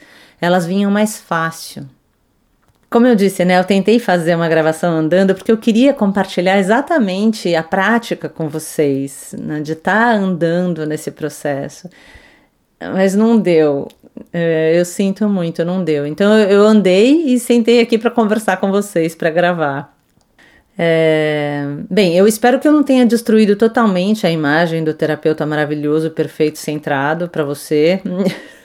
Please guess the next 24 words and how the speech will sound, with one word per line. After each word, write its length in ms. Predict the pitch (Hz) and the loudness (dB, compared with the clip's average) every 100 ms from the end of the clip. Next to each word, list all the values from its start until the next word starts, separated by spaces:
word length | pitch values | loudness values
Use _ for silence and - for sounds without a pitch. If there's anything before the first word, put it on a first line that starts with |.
| _ | _
Desculpa, 760 | 165 196 214 226 208 214 247 277 277 | -8 -8 -2 2 2 2 -2 -2 -2
a 80 | |
gente 240 | 190 196 202 | -2 0 -2
não 280 | 190 226 240 | -2 0 2
é 200 | 180 208 | 0 -2
sempre 520 | 214 170 185 - 151 - - - - | -4 -6 -6 -6 -8 -10 -20 -18 -6
equilibrado 920 | 180 185 180 160 160 156 165 185 233 - - - | -4 0 0 2 2 2 0 -2 -8 -10 -20 -2
e 40 | 208 | 4
ninguém 640 | 226 233 208 240 247 160 | 4 4 4 4 2 2
é, 240 | 156 214 - _ _ _ _ - | 0 -2 -6 _ _ _ _ -6
mas 260 | 170 170 | -2 -2
certamente 680 | 170 220 226 240 196 202 220 | 0 -2 2 2 2 2 0
a 40 | 190 | 0
gente 240 | 190 185 | -2 -2
é 60 | 175 | -2
mais 240 | 175 180 | 0 0
atento 760 | 190 190 185 185 185 190 185 - | -2 -2 -4 -2 -4 -4 -4 -4
a 160 | 156 | -4
essa 260 | 160 160 170 | -4 -4 -6
dinâmica 540 | 165 170 165 165 165 | -4 -6 -4 -6 -6
de 100 | 147 | -8
busca 340 | 156 165 180 190 | -6 -8 -6 -6
por 140 | 190 | -4
equilíbrio, 800 | 190 190 185 156 147 143 139 143 | -6 -6 -8 -6 -8 -8 -10 -12